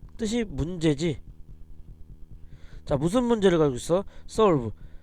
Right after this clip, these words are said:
자, 풀다란 뜻이야. 풀다. 그 영어로 풀 문제를 영어로 하고 싶다 그러면 풀 문제. 요렇게 뒤에서 꾸미는 거야.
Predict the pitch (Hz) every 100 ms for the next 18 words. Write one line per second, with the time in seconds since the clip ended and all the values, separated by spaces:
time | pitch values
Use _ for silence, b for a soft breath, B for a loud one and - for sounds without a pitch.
0 | b b - 185 220 - - - 277 262
1 | 262 233 - - 127 - 226 165 113 -
2 | - - - - - - b b b b
3 | 196 175 185 220 220 - 294 240 160 180
4 | 180 165 147 160 185 - - 131 151 208
5 | - b b b b b b - - -
6 | - - - - 269 285 269 - - -
7 | 151 170 143 113 - 185 208 - - -
8 | - - - - 202 247 254 - 185 151
9 | 127 110